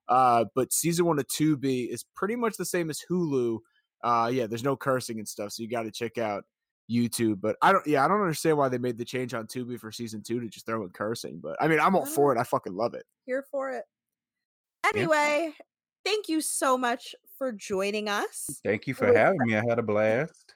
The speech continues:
Speaker 2: Oh my
Speaker 1: Yeah, of
Speaker 2: God, so
Speaker 1: course.
Speaker 2: lovely to have you. You were <laughs>
Speaker 1: I'm so
Speaker 2: absolutely
Speaker 1: excited that you
Speaker 2: hilarious.
Speaker 1: haven't seen these, and now
Speaker 2: Oh
Speaker 1: you're,
Speaker 2: my
Speaker 1: like, really
Speaker 2: God,
Speaker 1: going
Speaker 2: I
Speaker 1: into it. It's
Speaker 2: know. This
Speaker 1: awesome.
Speaker 2: is gonna be
Speaker 3: <laughs>
Speaker 2: so fun to live vicariously through your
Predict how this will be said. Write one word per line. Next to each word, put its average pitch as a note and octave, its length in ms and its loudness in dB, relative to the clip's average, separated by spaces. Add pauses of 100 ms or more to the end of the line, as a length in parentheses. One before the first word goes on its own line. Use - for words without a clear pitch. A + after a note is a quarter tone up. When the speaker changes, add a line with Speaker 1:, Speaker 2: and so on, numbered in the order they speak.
Speaker 2:
Oh A3 100 4
my - 80 4
Speaker 1:
Yeah, G3 60 4
of B3+ 80 6
Speaker 2:
God, G#3 160 0
so D3 80 4
Speaker 1:
course. E3+ 220 6
Speaker 2:
lovely A3 180 -2
to A3 80 -2
have G3 200 -4
you. F#3 120 -4
You F#3+ 160 -6
were G3+ 160 -4 (260)
<laughs> - 260 -14
Speaker 1:
I'm F#3 120 6
so D4 200 8
Speaker 2:
absolutely G#4 40 8
Speaker 1:
excited A3+ 380 8
that - 20 6 (160)
you E3 80 6
Speaker 2:
hilarious. E3 80 4
Speaker 1:
haven't F#3 240 6
seen F3+ 260 2
these, B2 260 0
and C3+ 100 -2
now C#3+ 100 6
Speaker 2:
Oh D3 60 6
Speaker 1:
you're, D3+ 80 4
Speaker 2:
my D3 80 4
Speaker 1:
like, C#3+ 100 2
really D3+ 240 2
Speaker 2:
God, - 60 2
Speaker 1:
going C3+ 200 0
Speaker 2:
I - 100 -2
Speaker 1:
into - 140 -6
it. G3+ 80 -4
It's - 140 -4
Speaker 2:
know. B2 120 -2
This B2 140 -4
Speaker 1:
awesome. D3+ 60 2
Speaker 2:
is D3+ 60 0
gonna F#3+ 160 8
be - 100 4
Speaker 3:
<laughs> - 160 -2
Speaker 2:
so D3+ 60 -2 (180)
fun F#3+ 300 -8 (280)
to A3 60 -14
live G3 140 -6
vicariously F#3 920 -4
through F#3 240 -4
your E3+ 380 -4